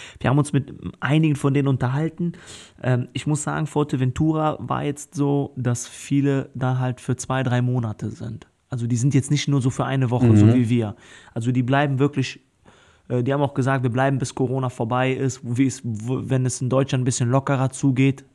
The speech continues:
Speaker 1: sind wir dann wieder da. Ne? Also die gehen da schon was länger. Ähm, aber ich fand's jetzt nicht so hektisch. Also die, die haben das jetzt nicht so dramatisiert, wie die das hier in Deutschland machen.
Speaker 2: Mhm.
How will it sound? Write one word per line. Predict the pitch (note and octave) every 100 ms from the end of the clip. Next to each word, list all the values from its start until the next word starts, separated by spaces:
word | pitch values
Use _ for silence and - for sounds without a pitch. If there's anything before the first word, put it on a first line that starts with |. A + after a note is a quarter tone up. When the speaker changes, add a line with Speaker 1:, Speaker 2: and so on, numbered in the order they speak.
| -
Speaker 1:
sind | C3 C3
wir | B2+
dann | A#2+ A#2
wieder | A#2 G#2+
da. | A2 G#2+ G#2+ - - - _ _ _
Ne? | C3 B2 C#3
Also | - A2 A2+
die | A2 A2+ A#2+
gehen | C3 B2+
da | B2+
schon | - A#2+
was | A2+ -
länger. | B2+ C#3 C#3+ C#3 _ - - - - - _ _ _ _
Ähm, | A#2+ A2+ A2 A2+ A2+ - _ _ -
aber | C3+
ich | D3
fand's | D#3+ D#3+
jetzt | D#3+
nicht | D#3+ D3
so | C#3
hektisch. | C3+ D3+ - G#2+ - - _
Also | A2+ B2+ B2+
die, | - A#2+ A2+ B2 A#2+
die | A2 A#2
haben | A#2+ E3
das | D#3
jetzt | C#3+ D3+
nicht | D#3+
so | D3+
dramatisiert, | B2 C3 B2+ B2 B2+ A#2+ F3 D3 -
wie | C3
die | B2
das | A#2+ A#2
hier | C3
in | A#2+
Deutschland | C3+ D#3+ - A2+ G#2
machen. | G2+ - G#2 G2
Speaker 2:
Mhm. | F2